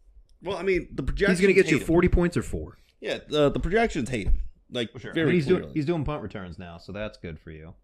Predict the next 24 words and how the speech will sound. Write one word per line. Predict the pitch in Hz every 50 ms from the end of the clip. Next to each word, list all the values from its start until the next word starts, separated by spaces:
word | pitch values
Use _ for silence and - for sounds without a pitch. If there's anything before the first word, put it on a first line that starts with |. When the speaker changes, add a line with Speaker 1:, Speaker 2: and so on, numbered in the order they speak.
| _ _
Speaker 1:
Yeah, | - - - 60 -
I | 104
mean, | 120 135 123
he's | 165 185 165
gonna | - - 147 180 156 117
get | - 113 - -
points. | - - 135 127 98 - - - - - -
I | 104
know | 104 120 127 107
that. | - 104 92 85 - - - - - - - - - - -
Uh, | 117 120 120 120 120 117 117 117 117
where | - 110 120 143 160 170
it's | 165 151
gonna | - - 151 143
come | - 147 131
down | 117 123 123 120 110
to | 139 127 110
is | 104 98 -
Palmer, | - - 117 120 120 120 123 123 123 - - - - -
and | - 98 98 98 98 95 95 90 - - -
I | - 90
think | - - 135 - -
I | 73
currently | - - - 113 113 104 -